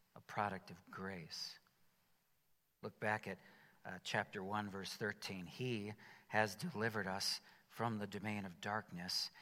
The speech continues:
and transferred us to the kingdom of his beloved Son, in whom we have redemption, the forgiveness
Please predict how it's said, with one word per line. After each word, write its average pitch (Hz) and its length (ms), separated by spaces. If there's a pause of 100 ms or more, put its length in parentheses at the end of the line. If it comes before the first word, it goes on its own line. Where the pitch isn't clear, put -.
(200)
and 90 180
transferred 113 600
us 92 280 (180)
to 92 100
the 90 100
kingdom 95 500 (280)
of 101 140
his 101 140
beloved 98 480
Son, 92 440
in 127 240
whom 98 720 (920)
we 107 140
have 101 140
redemption, 101 680 (540)
the 98 80
forgiveness 92 840